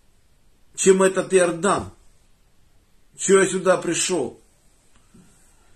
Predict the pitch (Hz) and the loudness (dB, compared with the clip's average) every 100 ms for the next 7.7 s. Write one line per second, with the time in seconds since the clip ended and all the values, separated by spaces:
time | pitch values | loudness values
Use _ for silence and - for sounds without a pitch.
0 | _ 254 285 294 285 233 226 208 180 175 | _ -12 -8 -6 -4 -2 -2 -4 -4 -2
1 | 160 160 170 180 240 208 170 165 175 170 | -2 -2 -2 -2 -2 -2 -2 -2 -2 -2
2 | 170 165 160 - - 185 - - - 196 | 0 0 -2 -8 -12 -12 -10 -10 -4 -2
3 | 190 190 202 180 165 - 180 156 113 95 | -2 -4 -6 -4 -4 -6 -4 -4 -4 -10
4 | - - _ _ _ _ 139 233 220 202 | -18 -20 _ _ _ _ -4 -2 -2 -4
5 | 185 196 233 214 202 190 208 202 175 185 | -4 -4 2 4 4 -2 -2 0 0 0
6 | 190 160 202 175 185 208 170 156 147 143 | 0 0 -2 -2 0 0 2 0 -2 0
7 | 165 143 143 139 131 131 | 0 0 -4 -6 -4 -4